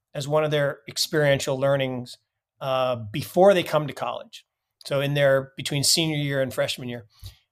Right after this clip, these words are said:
we send them for eight weeks into the wilderness on an outward bound excursion. And it's hard,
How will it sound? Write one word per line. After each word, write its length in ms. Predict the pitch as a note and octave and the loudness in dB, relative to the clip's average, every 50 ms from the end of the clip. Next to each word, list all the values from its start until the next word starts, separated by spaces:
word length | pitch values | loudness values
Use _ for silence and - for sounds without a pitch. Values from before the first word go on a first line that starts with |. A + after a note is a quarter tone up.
| _ _ | _ _
we 80 | - D#3+ | -6 -2
send 280 | - - F3+ E3+ F3 F3 | 2 4 4 6 6 6
them 160 | E3+ E3 D3+ | 4 2 0
for 340 | - - D#3 C#3+ D3 - - | -4 -4 -2 -2 -2 -2 -2
eight 180 | E3 D#3+ F#3 - | -2 -4 -2 -2
weeks 480 | D#3+ C#3+ C3 C#3 - - - - - - _ _ _ _ _ _ - | -4 -6 -6 -6 -6 -6 -6 -6 -6 -8 _ _ _ _ _ _ -2
into 260 | F3 E3 D3+ - E3 | 0 0 0 0 -2
the 100 | D3 C#3 | 0 0
wilderness 540 | C3 B2+ B2+ C3 - - - - - - - _ - | 0 0 0 -2 -4 -12 -12 -12 -12 -12 -12 _ -2
on 160 | D3+ C#3+ C#3 | 2 2 4
an 160 | C3+ C3+ C3+ - - | 4 2 0 0 0
outward 280 | D3 D3+ D3+ D3+ D3+ B2 | 2 2 2 0 -2 0
bound 220 | C#3 C3 C3 C3 | 0 0 0 0
excursion. 520 | B2+ - - - - C#3 C3+ - - G#3 _ _ _ _ _ _ _ _ _ _ _ _ _ _ _ _ _ - | -4 -6 -10 -10 -10 -14 -16 -18 -20 _ _ _ _ _ _ _ _ _ _ _ _ _ _ _ _ _ _ -4
And 200 | E3 D#3 D#3 E3+ | 0 2 4 4
it's 160 | G3 A3 A3 | 4 4 2
hard, 380 | - - D3+ D#3+ D3 A#2 - | 4 6 8 8 6 6 2